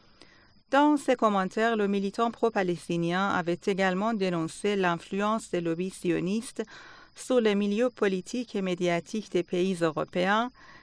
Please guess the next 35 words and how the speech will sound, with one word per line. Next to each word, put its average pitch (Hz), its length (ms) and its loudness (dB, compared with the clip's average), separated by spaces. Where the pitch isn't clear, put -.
qui 208 160 0
ont 190 100 0
délibérément 196 840 0
fermé 196 400 0
les 180 280 0
yeux 240 260 4
sur 202 280 -2
les 180 140 0
réalités 180 580 2
de 202 80 2
la 175 180 2
guerre 185 220 0
israélienne 175 720 0
à 175 140 -2
Gaza. 165 380 0
Le 196 100 2
ministère 202 540 2
iranien 190 480 2
des 196 180 2
Affaires 185 320 2
étrangères 175 580 0
a 170 100 0
réagi 170 500 2
à 196 100 2
l'arrestation 170 800 -2
du 185 120 -2
ressortissant 170 800 -2
en 190 120 2
France 226 540 0
et 180 80 0
fait 175 180 -2
part 208 460 4
de 185 120 -2
sa 170 180 -4
détermination 190 1000 -2